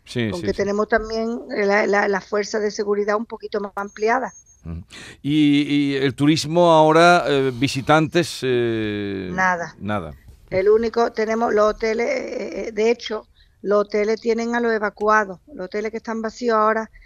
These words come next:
Speaker 2: eh, el gobierno ha hecho un, un acuerdo con ellos que le pagan algo, claro, no, no el mismo precio que los turistas iban a pagar, pero le pagan algo para que ellos también tengan oxígeno y que los evacuados tengan casa, con que tenemos treinta y cinco mil evacuados en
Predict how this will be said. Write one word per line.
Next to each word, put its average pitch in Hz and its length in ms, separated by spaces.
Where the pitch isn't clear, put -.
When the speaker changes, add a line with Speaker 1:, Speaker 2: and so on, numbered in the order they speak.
Speaker 2:
eh, 190 300
el 190 80
gobierno 208 480
ha 220 80
hecho 220 320
un, 214 420
un 214 140
acuerdo 220 420
con 226 160
ellos 220 260
que 208 120
le 190 100
pagan 214 340
algo, 226 520
claro, 185 280
no, 175 380
no 180 140
el 196 40
mismo 196 220
precio 190 320
que - 140
los 190 120
turistas 190 460
iban 208 260
a 208 80
pagar, 254 480
pero 202 420
le 202 140
pagan 226 380
algo 240 260
para 240 240
que 202 160
ellos 208 220
también 226 420
tengan 226 360
oxígeno 254 640
y 311 100
que 240 120
los 214 160
evacuados 214 560
tengan 226 320
casa, 254 400
con 202 180
que 214 100
tenemos 240 680
treinta 220 340
y 214 60
cinco 226 320
mil 226 160
evacuados 240 640
en 220 160